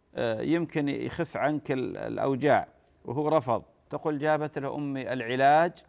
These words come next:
وأفطر ومات بعد ساعة". أمي تقول: "ما أدري، هل، ما كنت أدري إن هذا، يعني، آه، في ف-، يعني، في، آه، فش-،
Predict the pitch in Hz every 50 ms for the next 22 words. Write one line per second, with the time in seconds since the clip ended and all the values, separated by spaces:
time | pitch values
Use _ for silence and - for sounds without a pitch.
0 | _ _ _ _ _ _ - 123 123 110 156 143 - - - 131 120 107 110 113
1 | 123 143 156 147 - - 123 131 113 113 110 - - 131 123 110 101 87 87 90
2 | - _ _ _ _ _ _ - 165 165 160 151 143 - 156 143 151 147 143 147
3 | 151 147 127 131 127 127 127 120 120 147 156 147 139 - - _ _ _ _ -
4 | 160 165 165 156 - 151 135 - - 143 131 131 135 123 127 123 127 139 135 135
5 | 131 135 131 131 - - _ _ _ _ _ - - 151 139 107 127 131 131 127
6 | 123 123 120 104 113 117 113 - - 131 120 - 143 139 120 120 127 117 107 117
7 | 120 117 - 127 120 117 117 101 113 120 117 117 113 113 104 - - 151 139 -
8 | -